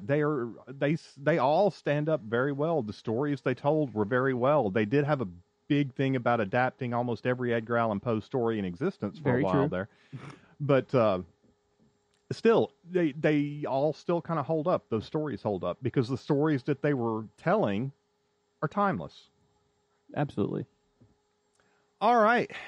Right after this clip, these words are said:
Speaker 1: That is going to conclude our classic horror retrospective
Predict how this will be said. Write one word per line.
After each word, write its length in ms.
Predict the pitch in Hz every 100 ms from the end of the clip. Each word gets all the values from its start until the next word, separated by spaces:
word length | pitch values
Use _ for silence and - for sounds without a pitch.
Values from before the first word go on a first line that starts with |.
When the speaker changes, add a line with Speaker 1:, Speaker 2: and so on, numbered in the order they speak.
| - - 127
Speaker 1:
That 200 | 170 247
is 140 | 202
going 200 | 190 190
to 120 | -
conclude 800 | 170 165 151 170 185 220 107 101 98 -
our 480 | 131 127 123 107 95 _ _ _ _
classic 560 | - - 175 160 - 127
horror 600 | - 139 127 117 104 85 - -
retrospective 960 | 131 135 - 117 - 131 120 - 107